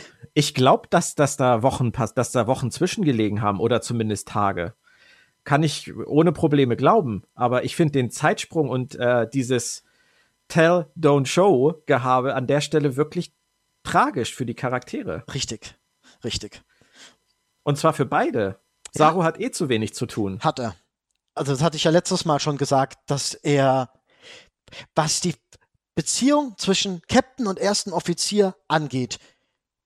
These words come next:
Speaker 2: da ist hier gar nichts. Da ist hier null, weniger als null. Und das ist richtig traurig, weil, ähm, die Verbindung zwischen den ersten zwei Menschen auf einem Schiff,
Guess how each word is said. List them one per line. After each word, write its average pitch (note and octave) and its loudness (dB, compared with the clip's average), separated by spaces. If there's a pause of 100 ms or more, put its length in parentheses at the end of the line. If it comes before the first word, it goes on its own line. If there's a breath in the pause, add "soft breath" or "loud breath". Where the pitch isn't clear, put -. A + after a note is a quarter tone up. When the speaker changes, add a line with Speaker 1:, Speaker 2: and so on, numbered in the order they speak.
(140)
Speaker 2:
da F3 4
ist F#3+ -2
hier F3 2
gar E3 2
nichts. - -4 (360)
Da F3 0
ist E3 -2
hier D#3 2
null, D#3+ 2
weniger D#3 4
als B2+ -2
null. B2 -4
Und - -6
das - 0
ist - -4
richtig D#3 -6
traurig, C3 -2 (240 loud breath)
weil, C#3+ 2 (560 loud breath)
ähm, C3+ 0
die D3+ -2
Verbindung G#3 0
zwischen D#3 -4 (640 soft breath)
den D3 2
ersten G#3+ -2 (440)
zwei G3 4
Menschen G3 0
auf - -6
einem E3+ 0
Schiff, - 0